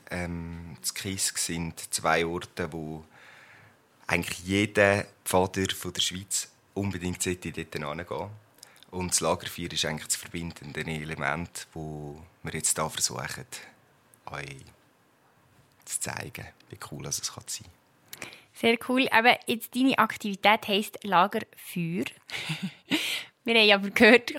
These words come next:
Speaker 2: ganz kurz vor dem Lager haben alle Einheiten verzweifelt noch müssen gehen Gasherde kaufen, weil man darf ja gar nicht feuern da im Wallis. Wie macht ihr das jetzt?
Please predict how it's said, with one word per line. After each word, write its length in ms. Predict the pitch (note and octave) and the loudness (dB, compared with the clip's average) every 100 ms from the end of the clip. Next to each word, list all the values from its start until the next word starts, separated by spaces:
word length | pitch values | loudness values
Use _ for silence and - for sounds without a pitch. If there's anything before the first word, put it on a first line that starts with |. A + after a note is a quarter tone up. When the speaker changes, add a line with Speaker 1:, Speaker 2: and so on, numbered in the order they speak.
| - | 4
Speaker 2:
ganz 380 | - G#3+ C#4 - | 8 10 8 2
kurz 380 | - B3+ C#4+ - | 0 2 2 2
vor 120 | C#4+ | 4
dem 160 | A3+ G#3+ | 4 4
Lager 420 | F3+ F#3+ B3+ C4 | 6 8 6 2
haben 180 | A3+ - | 0 2
alle 400 | - A3+ A#3+ A#3 | 4 6 6 4
Einheiten 680 | G#3 A#3+ A#3+ A3 A3 - A3 - - - - - - _ _ - F#3 | 6 6 4 4 4 4 4 2 -14 -16 -18 -20 -20 _ _ -12 -10
verzweifelt 1200 | - B3+ - - A3+ G#3 A#3 E4 G4 - D4+ - | 2 4 4 2 0 2 2 2 0 4 4 6
noch 160 | C4+ D4+ | 8 10
müssen 460 | C#4+ C4 - C#4 | 10 10 8 6
gehen 180 | G#3+ G3+ | 6 8
Gasherde 800 | F#3 F#3+ D4 - C4 C4+ - C#4 | 10 10 10 8 6 6 6 4
kaufen, 440 | C4 B3 C#4+ D4 G#3+ | 8 8 8 4 6
weil 100 | G#3 | 6
man 180 | A#3 | 6
darf 360 | A#3+ G3 A3 - | 8 10 10 6
ja 100 | G3 | 2
gar 260 | F#3 F3+ G3 | 6 6 6
nicht 220 | F3 - | 4 -2
feuern 420 | - A#3+ F#4 F4 | 2 4 6 6
da 180 | B3 A#3 | 8 8
im 140 | G3+ G3 | 8 8
Wallis. 460 | E3+ E3+ G#3 B3+ | 8 6 -2 0
Wie 180 | A3+ A3 | 2 6
macht 360 | A3 C4+ F4 D4+ | 8 6 4 2
ihr 300 | C#4 D4 B3+ | 4 4 2
das 140 | C#4+ | 4
jetzt? 320 | D#4 F4+ - | 4 2 2